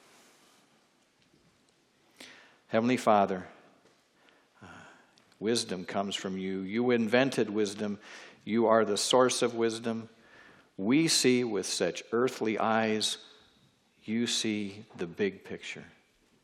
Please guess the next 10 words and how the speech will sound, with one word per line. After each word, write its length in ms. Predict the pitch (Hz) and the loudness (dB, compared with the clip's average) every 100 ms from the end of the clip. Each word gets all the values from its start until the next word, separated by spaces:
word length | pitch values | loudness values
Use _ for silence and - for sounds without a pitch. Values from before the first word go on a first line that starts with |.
| _ _ _ _ _ _ _ | _ _ _ _ _ _ _
Oh, 220 | 113 113 110 | -14 -12 -10
Lord, 480 | 107 85 85 82 | -8 -6 -8 -12
please 320 | - 120 123 110 | -8 -2 -2 -2
bless 400 | 104 110 110 110 | -2 -2 -2 -4
us 200 | - - | -6 -8
with 120 | - | -8
some 220 | - 98 | -6 -6
of 140 | 92 | -8
your 140 | 98 90 | -8 -6
wisdom. 480 | 87 90 - 87 | -6 -8 -10 -14